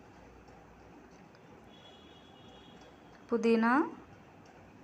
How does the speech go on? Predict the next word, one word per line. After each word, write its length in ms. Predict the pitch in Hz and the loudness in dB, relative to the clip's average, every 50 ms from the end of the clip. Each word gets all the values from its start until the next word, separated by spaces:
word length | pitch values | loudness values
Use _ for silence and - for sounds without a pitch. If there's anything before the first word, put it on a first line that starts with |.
| - - - - - - - - - - - - - - - - - - - - - - - - - - - - - - - - - - - - - - - - | -20 -20 -20 -20 -20 -20 -20 -20 -20 -20 -20 -20 -20 -20 -20 -20 -20 -20 -20 -20 -20 -20 -20 -20 -20 -20 -20 -20 -20 -20 -20 -20 -20 -20 -20 -20 -20 -20 -6 -2
కొత్తిమీర, 460 | - 233 226 233 - 233 226 226 220 | -2 -2 -2 -2 -2 -2 -2 0 0